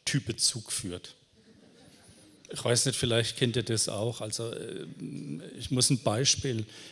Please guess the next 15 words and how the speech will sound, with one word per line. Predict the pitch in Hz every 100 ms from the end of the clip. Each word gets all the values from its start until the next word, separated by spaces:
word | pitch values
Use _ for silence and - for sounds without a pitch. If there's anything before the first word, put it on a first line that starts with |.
| -
ein | 113 110
Beispiel | 113 127 - 135 123
nennen. | 110 104 104 - _ _ -
Da | 123
kommt | - 151 165 -
ein, | 131 127 - _ _ _ _ _ _
einer, | 127 139 156 151
der | 139
verkauft | - - - 123 123 139
mir, | 123
mir | 123 131 165 170 139 131
eine | 123
Maschine, | 120 120 - 170 175 185 170 - - - - - - - - - - - - - - - _ _ _ _ - - - - - -
die | -
kostet | 143 131 - 113 -